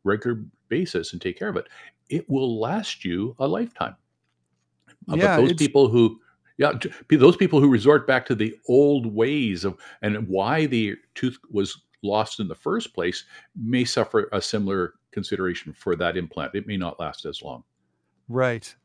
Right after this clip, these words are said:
Speaker 2: And, uh, yeah, I think that's worth, uh, repeating that, uh, of all the things you can get, any dental procedure, uh, a dental implant has the potential to last the longest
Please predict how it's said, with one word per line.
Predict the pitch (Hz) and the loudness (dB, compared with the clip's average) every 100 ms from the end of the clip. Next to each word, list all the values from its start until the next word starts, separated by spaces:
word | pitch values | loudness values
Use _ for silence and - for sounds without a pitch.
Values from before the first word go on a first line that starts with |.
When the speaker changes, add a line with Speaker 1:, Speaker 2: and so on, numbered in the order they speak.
| - | -14
Speaker 2:
And, | 120 117 110 | -12 -12 -12
uh, | 120 117 | -12 -10
yeah, | 135 139 127 | -8 -4 -4
I | 135 | -4
think | 151 139 | -4 0
that's | 135 - 135 | 0 0 0
worth, | 131 - - | -2 -2 -6
uh, | 113 113 120 | -6 -6 -8
repeating | 123 120 - 156 151 117 113 | -8 -8 -4 0 0 -2 -6
that, | 113 - 127 | -8 -8 -8
uh, | 127 | -4
of | 131 | 2
all | 151 170 185 | 6 6 6
the | 156 139 | 2 -2
things | 160 147 131 123 - | 0 0 0 -4 -4
you | 135 | -4
can | - 123 | -4 -6
get, | 110 127 117 - 160 - | -4 -6 -6 -10 -18 -12
any | 143 139 135 | -6 -4 -2
dental | 139 135 - 127 | -2 -2 -4 -6
procedure, | 127 - 143 127 123 107 - - - | -8 -6 -4 -4 -6 -10 -14 -20 -8
uh, | 120 123 | -6 -6
a | 135 | -6
dental | 120 147 151 139 131 | -2 0 2 0 0
implant | 135 - 127 123 - _ _ - | 0 -2 -4 -6 -10 _ _ -6
has | 123 120 | -4 -4
the | 120 | -6
potential | 123 156 160 147 127 | -4 -2 0 0 -2
to | - | -2
last | 123 123 127 120 - | -2 0 -2 -4 -4
the | 127 | -4
longest | 113 123 143 165 127 - - | 0 2 2 2 -2 -4 -14